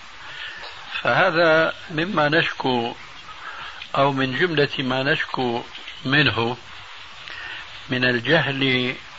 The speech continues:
بهدي النبي صلى الله عليه وآله وسلم. نحن نفهم الحادثة الأولى من القتل، آه،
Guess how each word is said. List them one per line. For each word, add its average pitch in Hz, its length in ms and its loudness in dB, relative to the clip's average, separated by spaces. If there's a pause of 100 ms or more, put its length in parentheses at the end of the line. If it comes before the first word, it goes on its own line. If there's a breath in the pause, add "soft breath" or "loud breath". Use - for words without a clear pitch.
(800 loud breath)
بهدي 127 640 2
النبي 127 720 0 (240)
صلى 117 200 0
الله 117 480 4
عليه 113 260 2
وآله 104 320 0
وسلم. - 420 -2 (2750 loud breath)
نحن 156 680 4
نفهم 147 500 4
الحادثة 139 800 4
الأولى 127 520 2 (1700 loud breath)
من 131 160 4
القتل، 123 680 2 (2250 loud breath)
آه، 113 1080 4